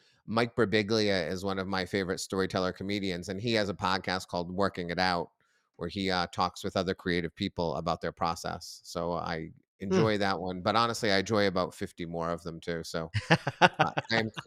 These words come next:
Speaker 1: I listened to today alone to Revisionist History, which is Malcolm Gladwell's podcast.
Speaker 2: Mm-hmm.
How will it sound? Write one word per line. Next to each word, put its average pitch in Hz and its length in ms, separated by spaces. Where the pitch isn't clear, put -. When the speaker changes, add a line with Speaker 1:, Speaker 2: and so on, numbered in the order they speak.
Speaker 1:
I 120 160
listened 135 340
to 143 120
today 135 600
alone 120 500
to 110 120
Revisionist 107 600
History, 151 400
which 120 180
is 95 100
Malcolm 101 380
Gladwell's 107 560
podcast. 120 720
Speaker 2:
Mm-hmm. 135 320